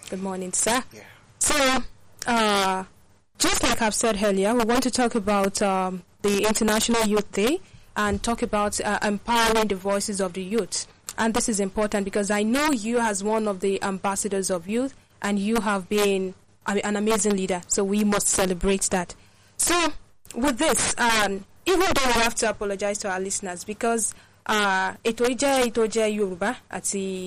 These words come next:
Speaker 1: èdè Gẹ̀ẹ́sì. So, tá a bá ṣe ń sọ Yorùbá náà ni a ṣe máa sọ èdè Gẹ̀ẹ́sì láti ṣe kíni, láti jẹ́ kó ṣe àwọn aráalé láǹfààní. Ah, tí mo sọ náà wípé àlejò wa, eh, lónìí, òun náà ni Honourable Suleiman Lekan Gadaf, tí wọ́n jẹ́ ọ̀kan lára àwọn ọ̀dọ́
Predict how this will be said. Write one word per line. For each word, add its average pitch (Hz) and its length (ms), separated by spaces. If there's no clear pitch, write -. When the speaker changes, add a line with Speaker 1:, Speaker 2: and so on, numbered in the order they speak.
Speaker 1:
èdè 190 260
Gẹ̀ẹ́sì. 190 360
So, - 160
tá 233 120
a 214 40
bá 233 140
ṣe 233 160
ń 226 60
sọ 220 180
Yorùbá 202 360
náà 220 160
ni 190 240
a 190 100
ṣe 202 160
máa 185 180
sọ 196 180
èdè 185 260
Gẹ̀ẹ́sì 202 260
láti 202 220
ṣe 196 100
kíni, 196 200
láti 208 220
jẹ́ 202 120
kó 220 120
ṣe 208 300
àwọn 180 200
aráalé 202 300
láǹfààní. 208 560
Ah, 285 300
tí - 200
mo 277 80
sọ 240 200
náà 247 260
wípé 226 240
àlejò 214 420
wa, 208 100
eh, 202 220
lónìí, 220 400
òun 220 160
náà 233 140
ni 196 140
Honourable 202 380
Suleiman 202 560
Lekan 196 280
Gadaf, 208 320
tí - 100
wọ́n 247 180
jẹ́ 233 340
ọ̀kan 208 180
lára 208 260
àwọn 190 200
ọ̀dọ́ 180 300